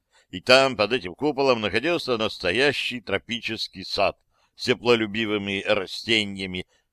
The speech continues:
где можно было отдохнуть и подумать. В отличие от Пентагона,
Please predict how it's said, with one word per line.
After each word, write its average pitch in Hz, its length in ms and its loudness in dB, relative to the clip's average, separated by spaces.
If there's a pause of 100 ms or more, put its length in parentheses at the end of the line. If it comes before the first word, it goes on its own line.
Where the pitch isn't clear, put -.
(160)
где 110 160 2
можно 123 240 0
было 104 180 2
отдохнуть 123 800 -4
и 76 80 -12
подумать. 143 640 -2 (600)
В - 80 -2
отличие 135 640 2
от - 80 -6
Пентагона, 127 760 0